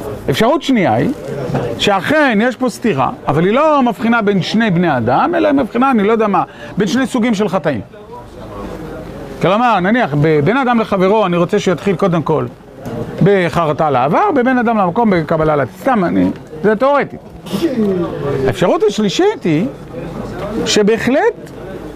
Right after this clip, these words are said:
מדובר פה אכן על שני בני אדם, מדובר פה על, על שני בני אדם, אבל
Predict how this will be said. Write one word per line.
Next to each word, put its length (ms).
מדובר 460
פה 200
אכן 240
על 100
שני 260
בני 260
אדם, 320
מדובר 340
פה 100
על, 160
על 300
שני 200
בני 200
אדם, 240
אבל 500